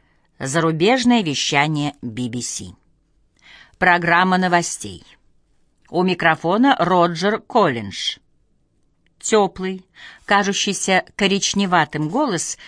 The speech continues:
изливается из бушхауса, точно мёд из кувшина, густой и звучный на длинных и средних волнах — для радиослушателей нашей страны,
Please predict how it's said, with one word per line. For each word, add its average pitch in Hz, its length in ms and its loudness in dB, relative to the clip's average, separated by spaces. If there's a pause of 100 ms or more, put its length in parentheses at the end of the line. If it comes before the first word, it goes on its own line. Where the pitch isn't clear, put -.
(120)
изливается 185 800 2
из 170 340 -2
бушхауса, 139 840 -2
точно 170 400 -2
мёд 220 400 2
из 214 180 -6
кувшина, 107 600 -8 (260)
густой 196 720 0 (200)
и 170 100 2
звучный 185 800 0 (180)
на 165 220 4
длинных 196 580 2
и 156 60 0
средних 170 560 -2
волнах — 131 640 0 (280)
для 175 300 2
радиослушателей 190 1120 0
нашей 151 360 2
страны, 113 600 -6